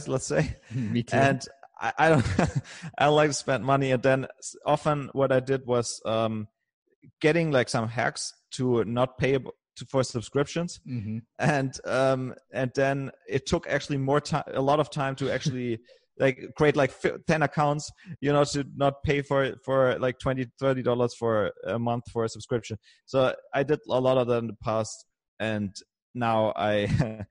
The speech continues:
Speaker 1: <laughs> I learned that I just pay, I should pay a little bit more to save time. <laughs>
Speaker 2: Yeah, I love it. And the apps are called Ling Languages. So you just want, if you wanna check it out, go to ling dash app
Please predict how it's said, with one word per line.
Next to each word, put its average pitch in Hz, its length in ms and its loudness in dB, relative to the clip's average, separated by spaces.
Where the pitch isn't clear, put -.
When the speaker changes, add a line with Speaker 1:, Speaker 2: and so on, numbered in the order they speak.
Speaker 1:
<laughs> - 120 -10
I 117 80 2
learned 123 280 2
that 117 180 -2
I 120 140 -2
just - 320 -12
pay, 123 300 -2
I 120 80 -4
should 117 200 -8
pay 123 140 0
a 113 60 -2
little 110 160 -2
bit 104 80 -4
more 104 240 -2
to 98 340 -4
save - 260 -2
time. 98 300 -4
<laughs> 110 560 -4
Speaker 2:
Yeah, 90 160 -18
I 104 40 -10
love 95 180 -8
it. 90 120 -14
And 156 260 -2
the 180 200 4
apps 190 280 2
are 165 140 -2
called 156 360 2
Ling 170 160 2
Languages. 147 680 2
So - 140 -6
you 117 160 -4
just 135 280 -2
want, 139 160 -4
if 120 100 -10
you 147 40 2
wanna 135 80 0
check 151 100 0
it 147 60 0
out, 143 180 -2
go 139 140 -2
to 127 80 -4
ling 147 340 0
dash 127 300 0
app 123 160 -2